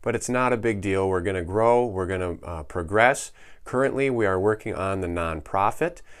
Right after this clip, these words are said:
So if you'd like to contribute to help us pay for that, that would be really appreciated.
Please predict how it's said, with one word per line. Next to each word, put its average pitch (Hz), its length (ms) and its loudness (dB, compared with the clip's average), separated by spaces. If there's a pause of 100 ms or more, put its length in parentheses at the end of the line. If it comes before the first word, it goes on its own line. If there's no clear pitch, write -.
(100)
So - 160 -4
if - 80 -4
you'd 95 160 -2
like 98 220 0
to 101 240 -2
contribute 117 880 -2 (140)
to - 160 -4
help 101 320 -2
us 95 260 -2
pay 104 520 -4 (400)
for 98 360 0
that, 92 380 2 (100)
that 92 280 -2
would 95 100 -2
be 92 160 -4
really 104 560 2
appreciated. 95 960 -4